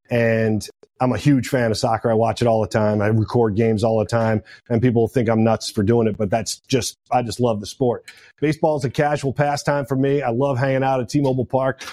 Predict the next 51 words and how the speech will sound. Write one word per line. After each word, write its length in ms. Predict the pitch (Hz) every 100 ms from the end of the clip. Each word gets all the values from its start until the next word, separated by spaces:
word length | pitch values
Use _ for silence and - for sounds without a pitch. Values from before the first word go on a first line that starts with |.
| -
I 100 | 110
love 260 | 113 131 120
watching 320 | 131 127 135
the 80 | 113
games 260 | 131 127
in 80 | 120
the 60 | 117
summer 320 | 139 127 127
and 80 | 113
just 140 | 117
enjoying 360 | 110 131 127 123
the 120 | 120
action. 420 | 127 123 127 117 - - -
Um, 480 | 120 113 110 107 95 _ _ -
I 100 | 113
love 280 | 113 139 131
the, 80 | 113
the 140 | 117
talent 460 | 110 143 135 135 131
and 140 | 117
the 40 | 104
personalities 600 | 139 127 120 120 131 123
on 120 | 131
that 160 | 131 127
team 240 | 139 131
now, 180 | 131 135
'cause, 180 | 139 131
you 60 |
know, 80 | 180
that, 160 | 170 - - - -
that 160 | 156 170
wasn't 260 | 170 165
always 220 | 156 151
the 80 | 127
case 300 | - 165 143
in 40 | 127
my 140 | 127
thirty 300 | 151 139 127
years 260 | 139 151 -
here. 140 | 107
You 100 | 107
know, 120 | 117
the 60 | 120
Mariners 300 | 131 143 123
would 80 | 123
go 100 | 131
through 140 | 139
these, 260 | 127 117 - -
these 220 | 127 113
times 360 | 143 143 135 120
where 280 | 123 120